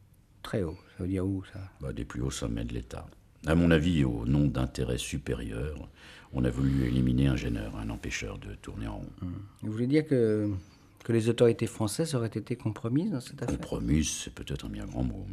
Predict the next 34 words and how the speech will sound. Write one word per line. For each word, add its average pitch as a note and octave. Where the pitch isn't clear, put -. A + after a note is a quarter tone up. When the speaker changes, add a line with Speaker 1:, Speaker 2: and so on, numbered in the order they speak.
Speaker 2:
mais B1
je -
suis -
certain -
que F2
dans D2
les C2+
hautes G2
sphères, A#2+
on F2
savait F#2+
quelque D#2+
chose. -
Mais A#1+
désolé, B1+
je C#2
ne A#1+
peux -
pas -
vous A1
en G#1+
dire G1+
plus. -
Speaker 1:
Ouais. F2+
Facile, G#2
ça. E2
Mais G#2+
enfin C3
bon, A2+
je F#2
reviens B2
à -
ma A2+
question. G#2